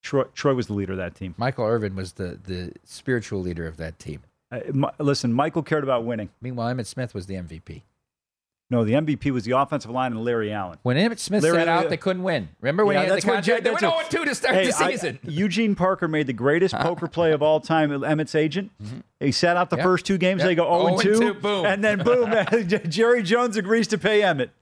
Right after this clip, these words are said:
Speaker 2: Ready for the next
Speaker 1: Yeah.
Speaker 2: one? Oh, this is touchdowns now, not, not yards. Touchdowns. You go first. Pat Mahomes, Tom Brady, Justin Herbert.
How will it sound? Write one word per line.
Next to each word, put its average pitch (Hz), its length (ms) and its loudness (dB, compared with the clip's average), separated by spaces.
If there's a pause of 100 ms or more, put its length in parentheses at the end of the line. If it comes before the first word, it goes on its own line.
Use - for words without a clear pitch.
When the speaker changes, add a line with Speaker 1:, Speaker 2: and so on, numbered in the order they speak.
(100)
Speaker 2:
Ready 123 200 0
for 139 160 -2
the 131 80 2
next 139 200 0
Speaker 1:
Yeah. 127 120 2
Speaker 2:
one? 220 220 -2 (420)
Oh, 139 100 2
this 180 180 0
is 180 120 -4
touchdowns 120 540 -4
now, 87 140 -8
not, 110 300 -4 (140)
not 113 240 -6
yards. 85 380 -6
Touchdowns. 90 720 -4 (200)
You 127 160 2
go 139 140 2
first. 104 440 -2
Pat 147 240 2
Mahomes, 160 560 0 (440)
Tom 147 280 -2
Brady, 123 440 0 (360)
Justin 120 320 -2
Herbert. 95 320 -6